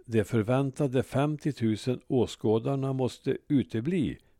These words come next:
vid årets rallycross. Men som tröst fick klubben en komma tre miljoner från regeringens krispaket. Uteblev gjorde också marknadsbesökarna i Torsby, då det inte blev någon marknad att besöka.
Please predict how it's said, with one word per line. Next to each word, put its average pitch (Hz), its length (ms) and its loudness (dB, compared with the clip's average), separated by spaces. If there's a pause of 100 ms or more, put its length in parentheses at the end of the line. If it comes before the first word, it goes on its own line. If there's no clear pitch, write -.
vid 101 260 -2
årets 95 760 -4
rallycross. 95 920 -6 (720)
Men 151 180 6
som 160 220 2
tröst 165 500 0
fick - 460 -2
klubben 131 600 2
en 120 240 0
komma 101 320 -2
tre 123 340 0
miljoner 120 720 0
från 117 420 -2
regeringens 101 960 -2
krispaket. - 1120 -10 (2250)
Uteblev 135 680 4
gjorde 101 340 2
också 107 340 0
marknadsbesökarna 117 1400 -2
i 131 60 -4
Torsby, 160 640 -2
då 147 240 -2
det 139 300 -4
inte 123 440 -4
blev 101 340 -2
någon 95 380 -2
marknad 107 600 -4
att 90 220 -8
besöka. 131 640 0